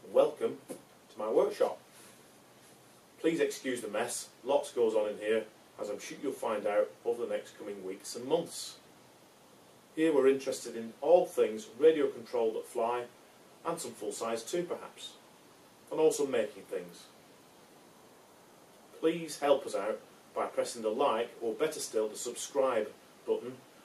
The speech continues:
so you'll find out first when we produce a new video. Now in these few episodes we're going to in-, investigate this kit. This is the V Q Models Douglas D C three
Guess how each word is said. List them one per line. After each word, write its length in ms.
so 120
you'll 160
find 360
out 240
first 540
when 140
we 80
produce 560
a 180
new 120
video. 240
Now 80
in 100
these 240
few 180
episodes 640
we're 140
going 180
to 160
in-, 220
investigate 720
this 180
kit. 320
This 120
is 100
the 100
V 280
Q 280
Models 540
Douglas 560
D 160
C 240
three 460